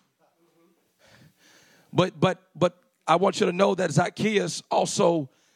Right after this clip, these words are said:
can relate to us because he had things going on in his own world. He was being persecuted. He was being talked about. People didn't like him.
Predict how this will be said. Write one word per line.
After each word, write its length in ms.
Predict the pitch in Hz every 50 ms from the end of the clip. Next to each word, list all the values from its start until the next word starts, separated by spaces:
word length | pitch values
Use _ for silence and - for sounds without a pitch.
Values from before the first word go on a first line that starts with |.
| _ -
can 160 | - 190 175
relate 300 | 170 170 175 180 175 -
to 120 | - 180 -
us 220 | - 190 175 -
because 340 | - 170 - - 185 165 151
he 120 | 190 190
had 260 | 175 175 175 165 -
things 240 | - 190 185 175 143
going 240 | 127 190 180 180 185
on 140 | 185 185 190
in 80 | 190
his 100 | 185 156
own 240 | 196 208 196 185 170
world. 360 | 165 160 147 139 - - - _ _ _ _ _ _ _ _ _ _ _ _ _ _ _ _ _ _ _ _ _ -
He 60 | 170
was 100 | 160 151
being 220 | 135 180 175 160 143
persecuted. 680 | - 190 196 180 - 170 - - 180 180 170 160 156
He 80 | 175
was 140 | 170 156 139
being 240 | 131 180 170 170 170
talked 340 | - - 403 - - - 175
about. 400 | 156 156 170 170 160 - - -
People 240 | - 190 190 214 175
didn't 220 | 170 175 175 170
like 260 | 165 170 175 170 -
him. 240 | 175 175 160 143